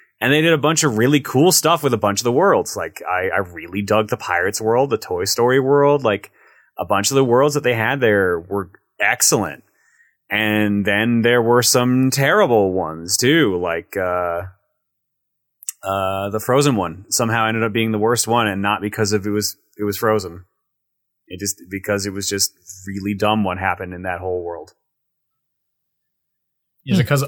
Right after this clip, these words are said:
Speaker 2: Olaf is there? 'Cause I would believe
Speaker 1: Olaf
Speaker 2: that that
Speaker 1: didn't
Speaker 2: character
Speaker 1: help,
Speaker 2: sucks.
Speaker 1: but he's not the reason I don't like the Frozen world.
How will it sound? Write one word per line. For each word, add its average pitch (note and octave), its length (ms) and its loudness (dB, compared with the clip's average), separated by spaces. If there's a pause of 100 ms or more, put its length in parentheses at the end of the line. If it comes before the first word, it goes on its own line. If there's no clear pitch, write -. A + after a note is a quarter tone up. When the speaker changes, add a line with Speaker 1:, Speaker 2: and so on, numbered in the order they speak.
Speaker 2:
Olaf C3 440 4
is B2+ 140 -4
there? C3+ 260 4
'Cause - 260 -14
I A2 160 -2
would G#2 220 -4
believe G#3+ 140 -2
Speaker 1:
Olaf A#3 340 6
Speaker 2:
that - 80 -8
that - 60 4
Speaker 1:
didn't G#3 160 2
Speaker 2:
character B2 160 0
Speaker 1:
help, D#3+ 240 2
Speaker 2:
sucks. - 340 -4 (140)
Speaker 1:
but C3+ 260 2
he's C#3 240 4
not D3 140 0
the C3+ 80 2
reason B2+ 280 4
I A2+ 100 2
don't G#2+ 260 2
like G#2+ 220 2
the G#2 80 -2
Frozen G#2 380 0
world. F2 300 -6